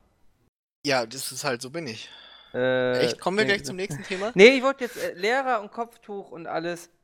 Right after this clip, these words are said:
Speaker 2: Ähm, wir können ja auch noch Lehrer, äh, Bildungspolitik wird auch ganz häufig gefordert, dass man den Föderalismus da aufbricht.
Speaker 1: Ich kann, diese Forderung kann ich natürlich, ähm, an der Oberfläche kann man die sicherlich nachvollziehen, wenn man sich das erstmal anguckt, oder?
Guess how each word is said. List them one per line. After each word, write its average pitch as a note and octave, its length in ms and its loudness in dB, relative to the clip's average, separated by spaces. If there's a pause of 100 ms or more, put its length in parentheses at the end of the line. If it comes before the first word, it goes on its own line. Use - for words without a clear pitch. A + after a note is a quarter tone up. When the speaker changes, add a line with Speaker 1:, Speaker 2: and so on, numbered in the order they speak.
(320)
Speaker 2:
Ähm, D3+ 480 -2
wir D#3 100 -14
können A#3+ 160 -4
ja A#3+ 60 2
auch A3 40 0
noch G3+ 140 -6
Lehrer, G#3+ 400 0
äh, D3+ 200 -12
Bildungspolitik A#3 840 -8
wird G#3+ 160 -2
auch G3 160 -4
ganz G3+ 240 -2
häufig G3 220 -8
gefordert, F#3 460 -6
dass E3 140 -8
man E3 160 -8
den D#3+ 100 -12
Föderalismus C#3 680 -6
da B2+ 240 -2 (340)
aufbricht. - 1200 -4 (400)
Speaker 1:
Ich C3 120 0
kann, E3 320 4
diese D#3 260 -14
Forderung F3+ 380 -4
kann F3 160 -2
ich F#3 80 -6
natürlich, F#3 440 -8
ähm, C#3+ 240 -12
an - 300 -4
der D#3+ 140 0
Oberfläche G3 560 -4
kann F3 160 -6
man F3 120 -8
die E3 80 -14
sicherlich F3 360 -6
nachvollziehen, E3 560 -6
wenn D#3+ 80 -10
man D#3 100 -8
sich D#3 100 -12
das D#3+ 140 -12
erstmal C#3 320 -10
anguckt, - 340 -18
oder? G3 220 -2